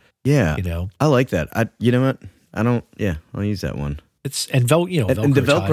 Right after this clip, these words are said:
Speaker 1: Velcro's
Speaker 2: are
Speaker 1: on, on almost, I mean, I have Velcro ties on, on each one of my cables anyway, so
Speaker 2: Yeah.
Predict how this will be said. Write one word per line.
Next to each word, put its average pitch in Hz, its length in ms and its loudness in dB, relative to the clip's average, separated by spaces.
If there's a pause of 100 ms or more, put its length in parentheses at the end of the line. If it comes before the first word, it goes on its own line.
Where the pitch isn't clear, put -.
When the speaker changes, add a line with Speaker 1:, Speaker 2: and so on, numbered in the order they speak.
Speaker 1:
Velcro's 110 120 0
Speaker 2:
are 117 40 4
Speaker 1:
on, 107 240 0
on 98 360 2
almost, 90 320 -2 (140)
I 110 60 0
mean, 110 160 4
I 110 100 2
have 92 380 -2 (240)
Velcro 85 320 -2
ties 76 260 -4
on, 82 220 -6
on 80 200 -2
each 76 220 -4
one 78 100 -4
of 73 60 -2
my 67 140 -4 (160)
cables 69 320 -6
anyway, 67 300 -4
so - 220 -4
Speaker 2:
Yeah. 82 320 -6